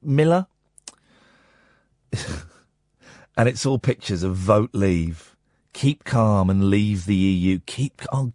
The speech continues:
God, he's doing the "keep calm." "Keep calm and leave the E U." God, he's one of those. Rob Neal, who retweets Abu Hopkins and has the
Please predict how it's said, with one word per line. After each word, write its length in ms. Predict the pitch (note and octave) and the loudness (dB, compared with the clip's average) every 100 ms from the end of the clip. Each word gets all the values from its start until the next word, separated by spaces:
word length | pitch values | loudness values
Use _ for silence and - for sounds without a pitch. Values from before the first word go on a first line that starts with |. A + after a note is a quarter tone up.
| - | -6
God, 240 | A2+ A2 | -6 -4
he's 160 | A#2+ A#2 | -8 -10
doing 240 | E2+ A#2 | -10 -10
the 80 | G2 | -12
"keep 380 | - F#2+ - - | -14 -14 -14 -16
calm." 480 | - F#2 G2+ B2 - _ _ _ _ _ - | -14 -12 -12 -14 -16 _ _ _ _ _ -12
"Keep 280 | - - - | -10 -10 -12
calm 380 | - C#2+ - | -12 -10 -10
and 140 | B1 A1+ | -8 -10
leave 320 | G1+ G#1 - | -10 -12 -14
the 100 | - | -14
E 220 | D2 D#2 F2 D2+ | -12 -12 -14 -16
U." 100 | - - | -18 -12
God, 420 | - A2 G#2+ A2 - _ _ _ - - - - - | -8 -8 -8 -12 -18 _ _ _ -20 -20 -20 -20 -10
he's 160 | - A#2+ | -6 -4
one 160 | A#2+ | -2
of 140 | A#2 G2 | -4 -4
those. 680 | A2+ A2+ A2 G#2 G#2+ - - - - - | -2 0 -2 -4 -8 -14 -20 -20 -20 -10
Rob 460 | B2 A#2+ B2+ C3+ A#2+ | 0 6 8 6 6
Neal, 720 | A#2+ B2 B2 A#2+ G#2+ G#2 G2 - _ - - - - - | 4 4 4 4 4 2 -2 -8 _ -20 -20 -20 -8 2
who 80 | B2+ | 4
retweets 1160 | B2 B2+ C3+ D3 - C3+ A#2+ F2+ - - - - - _ _ _ _ _ _ | 6 6 6 4 0 2 2 0 -8 -10 -10 -10 -16 _ _ _ _ _ _
Abu 360 | A#2+ B2+ D3 C#3 | 2 4 4 2
Hopkins 960 | - A#2+ - - D#2+ C2+ C2+ D2+ - - _ _ _ _ _ _ _ _ _ - - - | 2 -2 -2 -8 -6 -6 -8 -8 -12 -16 _ _ _ _ _ _ _ _ _ -20 -16 -8
and 120 | F#2+ | -4
has 240 | F2 G2+ F2 - | -2 -2 -4 -6
the 220 | G2 G#2 | -4 -4